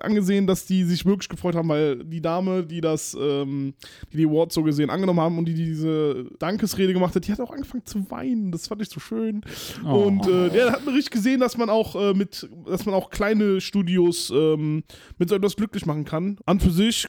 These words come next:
Speaker 1: großer Gewinner des Abends war natürlich The Last of Us Part zwei. Natürlich auch Game of the Year gewonnen. Ansonsten, ja.
Speaker 2: Gut.
Speaker 1: Aber ansonsten habe ich nichts mehr zu den Game Awards zu sagen. Die waren an,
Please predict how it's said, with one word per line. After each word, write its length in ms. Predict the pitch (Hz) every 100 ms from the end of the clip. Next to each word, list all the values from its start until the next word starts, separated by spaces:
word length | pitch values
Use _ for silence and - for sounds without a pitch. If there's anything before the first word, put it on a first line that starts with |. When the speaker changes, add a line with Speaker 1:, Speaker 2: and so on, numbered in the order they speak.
| -
Speaker 1:
großer 280 | 196 240 214
Gewinner 420 | 202 226 240 220
des 160 | 220
Abends 340 | 185 196 214 208
war 100 | 208
natürlich 680 | 208 - 208 196 196 - 151
The 80 | 151
Last 260 | 165 180 -
of 120 | 170
Us 160 | 160 -
Part 200 | 160 -
zwei. 300 | 147 151 -
Natürlich 260 | 175 156 165
auch 120 | 151
Game 180 | 165 156
of 60 | 135
the 80 | 156
Year 100 | 202
gewonnen. 340 | 247 233 240 233 - 101
Ansonsten, 680 | 110 127 131 139 147 143 131
ja. 340 | 117 143 127 - _ 247 220 - - 170 - - -
Speaker 2:
Gut. 120 | 233 226
Speaker 1:
Aber 140 | 180
ansonsten 320 | 190 202 190
habe 140 | 190 190
ich 80 |
nichts 180 | 202 185
mehr 100 | 202
zu 120 | -
den 100 | 190
Game 140 | 180 175
Awards 240 | 170 170
zu 60 | 165
sagen. 240 | 165 190
Die 60 | 214
waren 120 | 320
an, 240 | 190 175